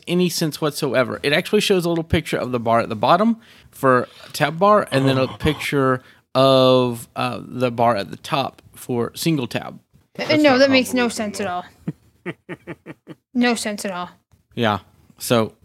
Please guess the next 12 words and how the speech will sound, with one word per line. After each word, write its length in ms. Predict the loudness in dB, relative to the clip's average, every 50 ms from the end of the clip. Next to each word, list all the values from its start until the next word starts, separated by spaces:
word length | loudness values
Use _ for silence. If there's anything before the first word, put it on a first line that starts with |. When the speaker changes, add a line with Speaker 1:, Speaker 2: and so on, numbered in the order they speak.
| _ _ -20 -20 -20 -20 -20 _ _ _ _ _ _ _
Speaker 1:
that's 280 | 0 2 2 2 2 2
how 140 | 2 2 4
that 140 | 4 2 2
works, 280 | 2 0 0 -2 -4
folks. 340 | -4 -2 -2 -2 -2 -4 -6
So 240 | -6 -4 -2 -2 -2
get 240 | 0 0 0 2 2
ready. 440 | 2 2 2 4 2 0 0 -4 -10 _ _ _ _
Um, 480 | 0 2 4 4 4 2 0 -2 -4 -6 -10
trainers 480 | -6 -2 -2 0 0 0 0 0 2
out 220 | 2 2 0 0 -2
there, 300 | 0 0 0 0 -2